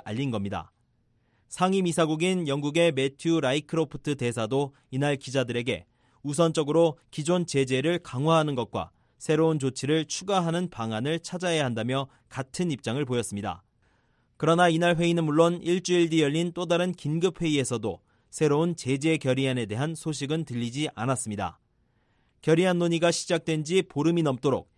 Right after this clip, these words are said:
이렇다 할 진전을 이루지 못하면서 중국 등과의 협상에서 난항을 겪고 있다는 관측이 나오기도 했습니다. 이런 가운데 헤일리 대사는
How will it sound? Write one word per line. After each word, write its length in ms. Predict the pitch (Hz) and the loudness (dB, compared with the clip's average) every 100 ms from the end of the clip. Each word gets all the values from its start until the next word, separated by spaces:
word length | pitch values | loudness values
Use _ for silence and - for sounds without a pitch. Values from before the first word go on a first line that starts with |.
| _ _ | _ _
이렇다 380 | 135 156 151 135 | 0 0 0 -2
할 260 | 135 160 165 | 0 0 -2
진전을 600 | - 151 156 165 175 143 | -4 -4 0 0 0 -2
이루지 300 | 131 135 160 | -4 -4 -4
못하면서 720 | 110 123 151 139 113 90 - _ _ _ | -6 -4 -4 -2 -4 -8 -12 _ _ _
중국 320 | - 165 175 165 | -6 0 0 0
등과의 440 | 151 131 139 165 | -2 0 0 0
협상에서 720 | 151 175 160 127 110 135 143 - _ | -4 -6 -4 -4 -2 -2 -2 -4 _
난항을 480 | - 123 151 156 175 | -6 -2 0 0 0
겪고 340 | 156 127 - 131 | -2 -4 -2 -2
있다는 380 | - 107 156 160 | -2 -4 -4 -6
관측이 540 | 127 135 - 151 175 | -6 -6 -6 -4 -2
나오기도 360 | 135 135 131 107 | 0 0 -2 -6
했습니다. 460 | - 98 92 85 _ _ _ _ _ _ _ _ _ | -6 -8 -8 -8 _ _ _ _ _ _ _ _ _
이런 260 | 143 170 175 | 0 2 4
가운데 360 | 170 170 190 190 | 2 4 2 2
헤일리 400 | 180 190 180 175 | 0 0 0 0
대사는 520 | 151 147 147 175 | 0 0 0 0